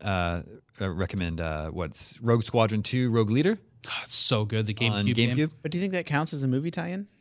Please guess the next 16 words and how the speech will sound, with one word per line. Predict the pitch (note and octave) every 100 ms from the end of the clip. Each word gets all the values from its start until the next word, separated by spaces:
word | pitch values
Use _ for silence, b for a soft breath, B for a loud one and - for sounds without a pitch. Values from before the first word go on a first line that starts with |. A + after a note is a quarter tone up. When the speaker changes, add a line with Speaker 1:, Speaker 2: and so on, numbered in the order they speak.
| _ -
Speaker 1:
I |
mean, | D#3 D#3
it's, | D3 - C#3
you | C#3+
play | - D3 D3
through | D#3 C#3+
the | C3
battles | B2+ C3+ -
from | C#3
the | B2+
movies, | C#3 B3 D3
Speaker 3:
That's | A2
Speaker 1:
right? | C3
Speaker 3:
true. | A#2 F#2+ A2+
That's | B2+
true. | - E2+